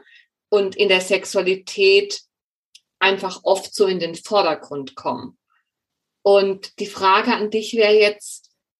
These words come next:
was sind denn das für Muster, die typischerweise auch in der Erfahrung mit deinen Klientinnen durch Sexualität an die Oberfläche kommen? Was sind es denn für Prägungen? Was sind es denn für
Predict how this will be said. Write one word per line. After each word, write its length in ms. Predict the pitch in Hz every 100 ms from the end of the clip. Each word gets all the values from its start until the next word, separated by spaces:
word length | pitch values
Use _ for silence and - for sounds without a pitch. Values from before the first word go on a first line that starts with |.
| _ _ _ _ _ _ _
was 200 | 214 233
sind 220 | - 349 370
denn 160 | 302
das 280 | 247 226 -
für 180 | - 208
Muster, 580 | 208 214 208 - 196 190
die 280 | - 196 -
typischerweise 1160 | - 247 233 - 220 190 202 214 214 220 208
auch 240 | 170 196 -
in 120 | 190 190
der 120 | 175
Erfahrung 640 | 180 - 196 196 196 196
mit 180 | 196 190
deinen 260 | 185 180 185
Klientinnen 1000 | - 196 190 190 190 - 202 190 190 185 _ _ _ _ -
durch 340 | 240 254 254
Sexualität 1040 | - 208 - 208 196 196 - - 202 196 -
an 180 | 185
die 160 | 180 165
Oberfläche 800 | 254 262 - - 156 151 - 143
kommen? 440 | - 160 147 147 _ _
Was 220 | 190 -
sind 220 | 330 330
es 180 | 208 -
denn 240 | 170 156 156
für 480 | - 165 156 151 _ _
Prägungen? 840 | - - 262 285 269 185 156 151 160
Was 200 | 208 -
sind 160 | 214
es 180 | 202 202
denn 220 | 196 185
für 400 | - 190 180 180